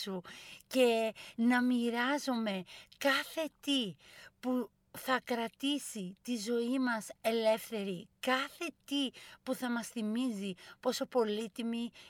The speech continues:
είμαστε. Ξέρεις, όλο αυτό ξεκίνησε όταν κάποια στιγμή στη ζωή μου αποφάσισα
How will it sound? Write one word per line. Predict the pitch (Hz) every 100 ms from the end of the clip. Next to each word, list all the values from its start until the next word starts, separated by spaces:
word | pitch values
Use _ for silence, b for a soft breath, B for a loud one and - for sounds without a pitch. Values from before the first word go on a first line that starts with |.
| B
είμαστε. | 240 233 214 190 - 160 _ _ _ B B B B
Ξέρεις, | - 339 339 311 - - B B - _ _
όλο | 330 359 370 359 320
αυτό | - - 233 202 180 _
ξεκίνησε | - - - 240 254 233 196 202 175 180 B B B
όταν | - 262 294 277
κάποια | - 262 294 - 330 320 311
στιγμή | - - 196 202 202 233 254
στη | - 247
ζωή | 196 214 214
μου | 214 190 175 -
αποφάσισα | 220 - 247 - - 240 233 220 180 190 180